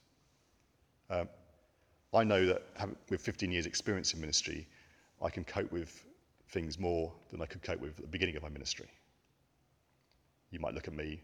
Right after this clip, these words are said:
those who've been here fifteen years, and <laughs> think, "Actually, you got worse, Paul," so <laughs> I don't know. Um,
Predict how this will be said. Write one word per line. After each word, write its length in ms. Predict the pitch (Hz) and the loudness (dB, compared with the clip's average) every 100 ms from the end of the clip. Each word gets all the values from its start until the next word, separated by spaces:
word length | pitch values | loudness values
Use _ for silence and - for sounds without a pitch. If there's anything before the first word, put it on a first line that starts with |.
| - | -12
those 160 | - 85 | -4 -2
who've 100 | 78 | 2
been 140 | 85 | 0
here 120 | 78 80 | 0 -4
fifteen 300 | - - 82 | -4 -4 -2
years, 280 | 76 73 | 0 -2
and 180 | 82 82 120 240 - - | -4 -8 -8 -10 -8 -8
<laughs> 340 | - - - | -8 -10 -2
think, 160 | - 92 | 4 6
"Actually, 220 | 82 95 | 6 4
you 60 | 85 | 2
got 100 | 78 | 4
worse, 200 | 85 - | 2 2
Paul," 220 | - 71 | -2 0
so 140 | - | 2
<laughs> 420 | 82 - - - | 4 2 6 8
I 640 | 190 160 - - - 180 - | 10 8 6 4 -2 -2 0
don't 100 | 107 | 2
know. 140 | 85 78 - - - | 2 0 -10 -14 0
Um, 320 | 110 101 98 | 8 10 8